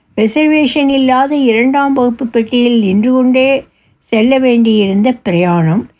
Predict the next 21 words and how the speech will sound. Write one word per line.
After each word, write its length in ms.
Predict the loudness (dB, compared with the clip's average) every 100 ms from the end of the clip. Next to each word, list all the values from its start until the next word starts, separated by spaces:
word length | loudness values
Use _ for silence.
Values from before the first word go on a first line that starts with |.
| _ _ -2
இன்று 300 | 0 0 0
அவன் 240 | 0 0 -2
சென்னையிலிருந்து 840 | 0 0 0 0 0 0 0 0 0
இரண்டாம் 520 | 0 2 2 2 2
வகுப்பு 380 | 0 -2 -2 0
ஏ 160 | 2 0
சி 180 | 0 -2 -2
சேர் 300 | -2 -4 -4
காரில் 440 | -4 -2 0 -2 -6 _ _ _
வந்தான். 580 | -2 0 0 0 -2 -4 -10 _ _ _ _ -2
நாயகத்தை 720 | 0 2 2 0 -2 -2 -2
பார்க்க 420 | 0 0 0 0
வேண்டும் 400 | 2 2 2 2 2
என்று 340 | 0 0 -2 -4 _ -6
வளர்மதியையும். 840 | -2 0 0 0 2 2 0 -2 -4 _ _ _ _ _ _ _
காலம் 520 | 0 2 2 0 -2 -4 -10 -4
அவன் 320 | -2 -2 0
வாழ்க்கையை 640 | 2 2 0 -2 0 0 -2 -4
வெகுவாக 640 | -2 0 2 2 0 -4
புரட்டி 460 | -10 -6 -4 -4 -4
போட்டுவிட்டது. 720 | -4 -4 -4 -6 -4 -4 -4